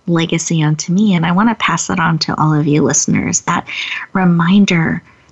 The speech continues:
to pause and give yourself time to process on a cellular level. Give yourself time to take care of you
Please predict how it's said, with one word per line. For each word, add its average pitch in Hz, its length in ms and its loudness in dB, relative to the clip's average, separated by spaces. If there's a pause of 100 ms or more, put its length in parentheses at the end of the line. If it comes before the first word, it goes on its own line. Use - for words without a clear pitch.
to - 140 -4
pause 170 500 0
and 175 140 2
give 294 240 2
yourself - 420 -2
time 165 340 -4
to - 100 -2
process - 640 -4
on 160 120 0
a 160 80 0
cellular 156 560 0
level. - 380 -2
Give 302 240 2
yourself 240 520 0 (580)
time 180 640 0 (800)
to 180 340 2
take - 340 -4
care 196 380 -4
of 170 240 -2
you 180 760 0